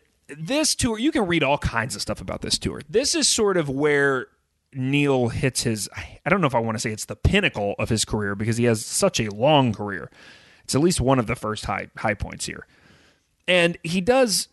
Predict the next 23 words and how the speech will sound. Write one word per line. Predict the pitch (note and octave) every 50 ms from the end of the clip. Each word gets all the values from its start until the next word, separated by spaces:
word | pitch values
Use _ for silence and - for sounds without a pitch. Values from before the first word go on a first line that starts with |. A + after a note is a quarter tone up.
| - _ -
crazy | - - F#3+ F#3+ F3+ C#3+ B2+ A2+
stuff | - - A#2+ - -
on | - E2
this. | C#2+ G1+ - -
First, | - - - A3 A#3 C4 - - - - _ _ _ _ _ _
he | - - - F#3+ E3+
tours | - - A#3 C#4 D4+ A#3
a | B3
bunch | F#3+ G3 F#3+ -
of | E3 C#3+
new | C#3 D3 E3
material, | D#3+ C#3+ C3 - - C3+ A2+ A#2 - - - - _ _ _ -
like, | C3+ A#2+ -
stuff | - - F#3 E3
that | D#3+ D3+
hasn't | D3 C#3 C3 B2+
been | A#2+ G#2+ G#2
recorded. | G2+ - - F#2+ - - - - _ _ _ _ _ _ _ _ _ _ _ _ _ _ _ _ _ _ - - - _ _ _ _ _ _ - - - - -
Each | A#3 C4 C4+ -
show | - - C#4 B3 G#3+ G3
is | D#3+ -
half | - - F3+ F#3 E3+ -
solo | - - E3 C#3 B2 A#2 A2+ G#2+ G#2 A2+ B2+